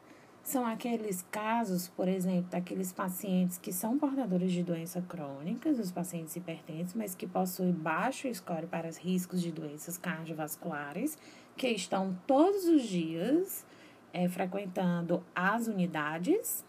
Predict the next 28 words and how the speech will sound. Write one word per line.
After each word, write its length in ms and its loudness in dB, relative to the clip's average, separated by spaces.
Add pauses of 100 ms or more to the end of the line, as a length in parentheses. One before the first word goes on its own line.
(140)
ou 240 4
a 80 0
unidade 680 -2
de 80 -4
estratégia 580 -6
saúde 360 -4
da 100 -2
família, 400 -2
mas 220 2
que 120 0
seus 280 4
problemas, 960 -2 (180)
os 200 -2
seus, 720 -2
seus 320 2
problemas 500 0
não 240 4
foram 540 0 (240)
solucionados. 1160 -4 (580)
Então, 280 2
partindo 540 0
desses 400 0
princípios, 880 -4
partindo 480 4
desses 420 -4
casos, 680 0 (280)
valem 640 4
do 380 2